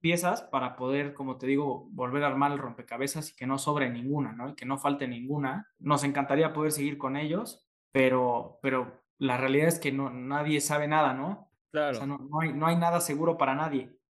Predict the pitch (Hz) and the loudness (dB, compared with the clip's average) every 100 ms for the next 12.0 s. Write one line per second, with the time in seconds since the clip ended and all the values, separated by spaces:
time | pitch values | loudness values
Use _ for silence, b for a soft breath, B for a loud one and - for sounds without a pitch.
0 | _ _ 139 131 160 160 165 139 - 135 | _ _ -6 0 0 2 0 -2 -2 0
1 | 131 127 185 185 190 180 143 143 165 214 | 0 2 0 4 4 4 6 6 4 0
2 | - _ _ _ _ _ - 160 170 190 | -4 _ _ _ _ _ 4 8 10 8
3 | 190 180 185 185 170 151 175 170 165 175 | 6 2 0 0 -2 0 -2 -2 2 2
4 | 175 170 156 - _ _ - - 160 175 | 2 -2 -4 -8 _ _ -8 0 6 6
5 | 175 170 156 143 139 156 147 131 131 147 | 6 0 -2 0 0 0 -2 -2 0 0
6 | 151 139 127 135 151 151 147 139 143 147 | 0 -4 -6 -4 -4 -4 -4 2 2 2
7 | 143 147 143 135 113 110 107 _ _ 165 | 0 -4 -4 -4 -4 -10 -14 _ _ -20
8 | - - _ - 135 135 127 135 147 147 | -20 -20 _ 0 2 2 2 2 2 0
9 | - 127 127 135 151 165 202 - - _ | -2 -6 -2 2 4 4 0 -2 -14 _
10 | _ _ 165 170 208 240 202 147 147 170 | _ _ 8 10 10 8 4 -2 0 2
11 | 214 156 135 127 127 147 147 120 117 | 0 -2 -4 -2 -2 -2 -2 -4 -10